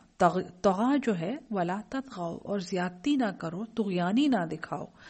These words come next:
یہ اللہ کا غضب جو ہے، یہ اس کو invite کرتا ہے۔ تو مغضوب علیہ قرآن کا بہت بڑا subject ہے، ہر صورت میں، ہر صورت میں ذکر آئے گا کہ مغضوب علیہ کون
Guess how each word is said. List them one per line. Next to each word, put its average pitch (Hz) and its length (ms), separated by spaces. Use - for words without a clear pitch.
یہ 214 200
اللہ 220 320
کا 202 80
غضب 180 500
جو 170 100
ہے، 156 180
یہ 220 140
اس - 120
کو 160 120
invite 151 420
کرتا 156 420
ہے۔ - 80
تو 190 100
مغضوب 196 680
علیہ 214 520
قرآن 190 380
کا 233 120
بہت 320 920
بڑا 208 200
subject 185 580
ہے، 165 80
ہر 214 80
صورت 196 520
میں، 170 120
ہر 190 180
صورت 247 460
میں 254 100
ذکر 190 360
آئے 170 200
گا 175 60
کہ 180 160
مغضوب 170 480
علیہ 170 320
کون 165 220